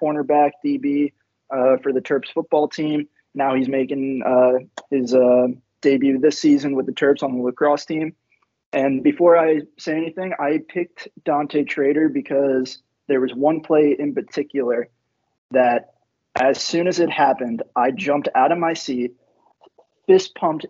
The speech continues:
in the air, just punching air the entire time. And I was just like, "That's a dog. He is the guy." So get into it. Let's set the scene. It's the fourth quarter. It's fourteen to ten Maryland.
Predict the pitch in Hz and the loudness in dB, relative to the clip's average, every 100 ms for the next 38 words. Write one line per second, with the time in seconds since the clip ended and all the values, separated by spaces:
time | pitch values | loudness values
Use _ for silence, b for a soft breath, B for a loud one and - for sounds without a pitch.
0 | _ 165 160 151 139 131 135 - - - | _ -6 -2 0 2 0 -2 -8 -16 -2
1 | 170 202 175 - 139 131 123 123 123 - | -2 -2 -6 -2 0 0 -2 -8 -10 -4
2 | 127 127 120 123 120 110 107 113 123 135 | -2 -2 -6 -6 -6 -6 -8 -6 -2 -2
3 | 151 - 127 117 127 131 143 165 123 131 | -4 0 0 0 2 2 2 -2 4 4
4 | 127 123 - _ - 143 139 131 143 120 | 6 2 -2 _ -6 -2 -2 -4 -10 -8
5 | 131 127 127 113 - - _ _ _ _ | -6 -4 -2 -2 -4 -10 _ _ _ _
6 | _ - 120 117 113 _ _ _ _ _ | _ -8 -4 -4 -6 _ _ _ _ _
7 | _ 156 139 147 151 143 131 - 131 123 | _ -4 0 2 2 2 -2 -4 -8 -8
8 | - 113 117 _ _ _ _ _ _ _ | -16 -16 -18 _ _ _ _ _ _ _
9 | _ _ _ - 135 139 127 - 120 107 | _ _ _ -12 -4 -4 -4 -6 -4 -4
10 | 113 _ _ - - 139 - 139 113 - | -10 _ _ -12 -4 -2 -2 -8 -8 -6
11 | 123 117 117 117 113 107 110 | -6 -4 -2 -2 -2 -4 -6